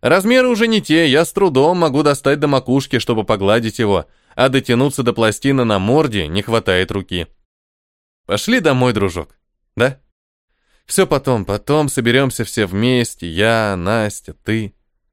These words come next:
Подумаем, что делать дальше". Он рычит в ответ. "Правильно говоришь, тоже синим не верю". Снова рык. "Спросим у нее сами,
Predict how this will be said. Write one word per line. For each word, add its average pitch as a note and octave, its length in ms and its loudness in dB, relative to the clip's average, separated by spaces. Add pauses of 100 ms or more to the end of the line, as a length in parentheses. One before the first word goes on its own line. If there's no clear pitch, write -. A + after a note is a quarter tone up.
(320)
Подумаем, E3 580 2
что A2 200 -2
делать A2+ 280 0
дальше". F2+ 460 -2 (600)
Он F#3+ 200 2
рычит C3 340 -2
в G2 60 -2
ответ. D#2+ 380 -8 (840)
"Правильно D#3+ 480 2
говоришь, C#3+ 560 0 (200)
тоже D3 340 2
синим C3 400 0
не A2 100 0
верю". F2+ 300 -2 (560)
Снова A2 380 0
рык. A#2+ 300 -4 (680)
"Спросим D#3 480 0
у - 20 0
нее A2+ 240 2
сами, F#2+ 380 -2